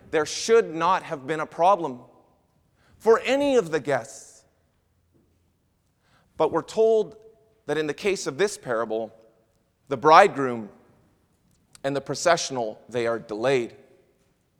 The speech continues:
In fact, they are delayed so long that eventually all of the guests grow tired and they fall asleep. But finally, the bridegroom does come.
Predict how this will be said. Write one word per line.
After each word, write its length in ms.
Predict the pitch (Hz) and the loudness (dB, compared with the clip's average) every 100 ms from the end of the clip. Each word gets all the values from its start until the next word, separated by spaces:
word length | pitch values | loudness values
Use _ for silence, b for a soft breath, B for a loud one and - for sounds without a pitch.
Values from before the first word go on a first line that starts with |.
| _ _ _ _ _ _ _ _ _ b b | _ _ _ _ _ _ _ _ _ b b
In 100 | 175 | -2
fact, 300 | 180 196 202 | 8 8 8
they 120 | 202 214 | 6 4
are 140 | 208 | 2
delayed 400 | 190 185 196 190 | 2 2 0 0
so 280 | - - 247 | -6 2 4
long 480 | 262 180 165 170 170 | 4 2 2 0 2
that 120 | 180 | 4
eventually 480 | 175 233 - 196 185 | 2 -2 -2 -2 2
all 300 | 175 240 240 | 4 6 4
of 100 | 175 | 0
the 80 | 175 | 0
guests 300 | 170 170 - | 2 2 0
grow 200 | 190 185 | -2 -2
tired 460 | - 233 220 185 | 2 4 4 2
and 140 | 170 170 | 0 -2
they 60 | |
fall 260 | 170 180 175 | 0 2 4
asleep. 440 | 170 - 240 226 - - _ _ _ _ _ _ _ _ _ _ _ _ _ _ _ _ _ _ _ _ _ _ _ _ _ _ _ _ - | 2 -4 -4 -4 -8 -20 _ _ _ _ _ _ _ _ _ _ _ _ _ _ _ _ _ _ _ _ _ _ _ _ _ _ _ _ -18
But 100 | 123 | -4
finally, 420 | 160 175 165 147 | -2 -2 -4 -8
the 100 | 123 | -8
bridegroom 580 | 120 127 123 117 113 101 _ _ - | -6 -6 -6 -10 -14 -18 _ _ -4
does 280 | 131 131 | -4 -4
come. 240 | - 110 | -10 -20